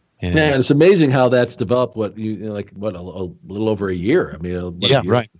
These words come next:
Speaker 1: right.
Speaker 2: that, uh, you become that close. And I'll tell you what, uh, he downplays it a lot, but, uh, as a, as a, uh,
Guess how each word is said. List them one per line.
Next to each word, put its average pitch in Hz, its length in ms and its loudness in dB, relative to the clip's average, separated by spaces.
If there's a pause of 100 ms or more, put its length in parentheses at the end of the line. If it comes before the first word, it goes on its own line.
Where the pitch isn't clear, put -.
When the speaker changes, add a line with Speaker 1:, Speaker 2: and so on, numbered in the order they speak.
(480)
Speaker 1:
right. 104 220 -2
Speaker 2:
that, 95 140 -4 (120)
uh, 92 100 -6
you 90 220 -6
become 95 220 -6
that 98 140 -2
close. 123 260 2
And 135 160 4
I'll 143 60 2
tell 196 160 2
you 170 100 6
what, 139 160 4 (480)
uh, 113 540 4
he 139 260 -4 (160)
downplays 120 640 0
it 92 80 -12
a - 20 -10
lot, 87 340 -10
but, 104 400 -6
uh, 90 520 -6 (460)
as 104 280 -4
a, 92 260 -4 (160)
as 90 220 -12
a, 87 180 -6 (240)
uh, - 60 -20